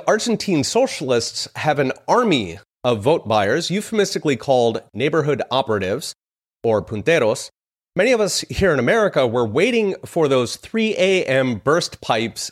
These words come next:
at the vote counting centers. Happily, either the vote fortifiers stood down or the voters overwhelmed them. So what's next? Milei campaigned on abolishing the central bank, calling it a scam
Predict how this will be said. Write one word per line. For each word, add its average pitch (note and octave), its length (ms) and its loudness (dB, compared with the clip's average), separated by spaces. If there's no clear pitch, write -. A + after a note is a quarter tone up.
at C3 220 0
the C#3 140 0
vote F#2+ 300 -2
counting G2+ 440 -6
centers. A#2+ 560 -4
Happily, F#3 480 2
either C#3+ 280 2
the B2+ 200 -2
vote B2+ 380 -2
fortifiers D#3 720 0
stood A#2 280 -4
down F3 400 0
or G3+ 400 4
the F#3+ 120 0
voters G#2+ 560 0
overwhelmed C3 520 0
them. D2 160 -10
So F3 160 2
what's F3+ 320 0
next? - 280 -6
Milei G#3 460 2
campaigned A3 720 0
on D#3+ 160 2
abolishing E3+ 500 0
the D3+ 80 -2
central D#3 320 -2
bank, A2+ 320 -2
calling E3+ 300 -2
it C#3+ 80 0
a B2+ 100 2
scam G#3+ 720 -2